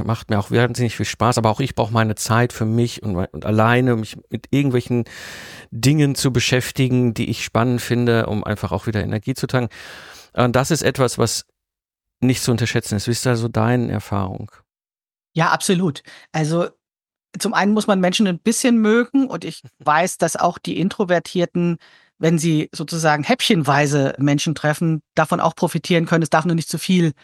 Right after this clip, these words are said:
Speaker 2: sein.
Speaker 1: Genau.
Speaker 2: Und ich glaube, das geht uns eigentlich weitestgehend allen Menschen so. Das heißt, es gibt ja Maike in der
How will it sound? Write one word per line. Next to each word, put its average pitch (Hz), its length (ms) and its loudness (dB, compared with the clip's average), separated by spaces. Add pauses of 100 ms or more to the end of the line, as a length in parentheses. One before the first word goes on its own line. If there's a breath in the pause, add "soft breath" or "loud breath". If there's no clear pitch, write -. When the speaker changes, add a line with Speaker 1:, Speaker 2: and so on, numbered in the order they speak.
(140 soft breath)
Speaker 2:
sein. 131 280 0
Speaker 1:
Genau. 98 160 2 (440 loud breath)
Speaker 2:
Und 170 360 4
ich 180 120 -2
glaube, 170 280 2
das 190 180 0
geht - 260 -2
uns 185 220 0
eigentlich 165 580 2 (100)
weitestgehend 151 800 -4
allen 156 300 2
Menschen 135 320 0
so. 135 120 -4
Das 135 180 -4
heißt, 151 160 2
es 156 100 -4
gibt - 260 -4
ja 160 120 4
Maike 151 400 2
in 156 240 0
der 151 220 2